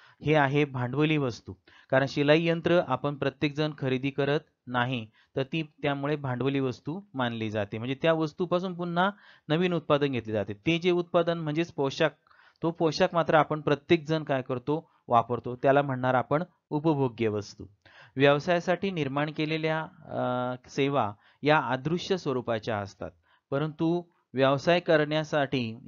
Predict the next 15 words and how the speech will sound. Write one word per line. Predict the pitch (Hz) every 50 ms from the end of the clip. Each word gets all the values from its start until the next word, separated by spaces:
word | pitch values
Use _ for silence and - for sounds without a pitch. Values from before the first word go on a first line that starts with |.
| 123
या | 135 143 165
सेवांची | 160 - 143 131 123 123 123 123 120 - 151
गरज | 143 135 131 131 131 139 139
मात्र | 139 135 - 107 - 123 120
असते. | 117 110 - - - 135 135 143 - _ _ _ - _ _ -
उदाहरणार्थ, | 127 135 139 143 143 147 147 143 139 139 - 147
वाहतूक | 139 139 135 135 123 120 123 120 - 143 135 -
सेवा, | - 147 131 131 131 131 127 127 131 - _ _ -
बँक | 110 117 117 120 127 131
सेवा, | 123 - 135 127 123 123 123 123 123 123 127 127 _ -
विमा | 123 120 123 123 120 123 123 127 127
व्यवसाय, | 127 123 123 123 113 - - 123 117 117 113 117 120 _ _ _ - _ _ _ -
उपभोग्य | 123 117 - 143 131 139 147 147 139 139 147
वस्तू | 143 139 135 127 - - 139 131
सेवा, | 123 - - 127 123 120 120 117 117 117